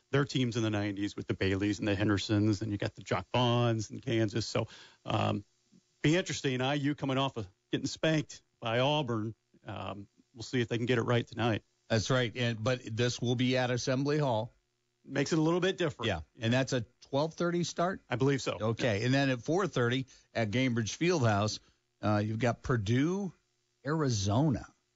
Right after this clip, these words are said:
Speaker 1: That's the game of the day.
Speaker 2: That
Speaker 1: One versus three.
Speaker 2: Yeah. And, and we'll see if, uh, uh,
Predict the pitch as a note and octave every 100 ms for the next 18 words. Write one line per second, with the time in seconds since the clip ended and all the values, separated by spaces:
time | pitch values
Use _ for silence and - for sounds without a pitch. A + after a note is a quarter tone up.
0 | - F#3+ - C3+ A2+ G#2 G2+ B2 A#2+ G#2+
1 | - G#2 C#3 C#3+ C#3+ C3+ B2+ - B2+ A#2
2 | - - A2+ D2 _ _ _ _ _ -
3 | G2+ G2+ G2 G#2 G2+ G2+ A#2+ A2+ - A#2+
4 | A#2 A2 G#2 - _ G2+ G#2 G2 F#2+ -
5 | _ _ _ _ _ _ _ _ -